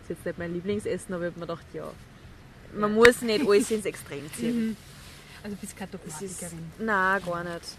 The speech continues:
Speaker 1: Und wie gesagt, das ist halt einfach meine Entscheidung. Ich verurteile auch überhaupt keinen, der das, der Fleisch isst oder, oder
Speaker 2: Mhm.
Speaker 1: mich generell tierische Produkte.
Speaker 2: Mhm.
Speaker 1: Das war einfach meine Entscheidung für mich selber. Und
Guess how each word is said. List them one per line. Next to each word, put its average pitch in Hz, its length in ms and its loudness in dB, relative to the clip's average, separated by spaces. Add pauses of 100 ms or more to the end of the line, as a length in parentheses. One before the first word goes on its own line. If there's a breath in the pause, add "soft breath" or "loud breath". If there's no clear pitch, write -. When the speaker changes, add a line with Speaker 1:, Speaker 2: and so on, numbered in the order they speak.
Speaker 1:
Und 180 200 -8 (100)
wie 185 80 -4
gesagt, - 300 -4
das 185 120 -10
ist 185 120 -8
halt 175 100 -2
einfach 175 240 -4 (120)
meine 160 200 -4
Entscheidung. 170 440 -6 (160)
Ich 175 80 -6
verurteile 170 600 -2
auch 156 60 -4
überhaupt 165 340 -6
keinen, 165 240 -6
der 160 160 -4
das, - 360 -10 (840)
der 165 100 -10
Fleisch 160 340 -6
isst 208 280 -6
oder, 160 400 -6
oder 202 140 -2
Speaker 2:
Mhm. 185 340 0
Speaker 1:
mich 165 140 -12 (180)
generell 170 380 -4
tierische 170 400 -10
Produkte. - 480 -14 (240)
Speaker 2:
Mhm. 185 240 -4
Speaker 1:
Das 170 160 -12
war 165 80 2
einfach 165 260 -6
meine 156 200 -4
Entscheidung 165 600 -8 (100)
für 196 80 -4
mich 175 220 -4
selber. 170 400 -6 (880)
Und 160 140 -12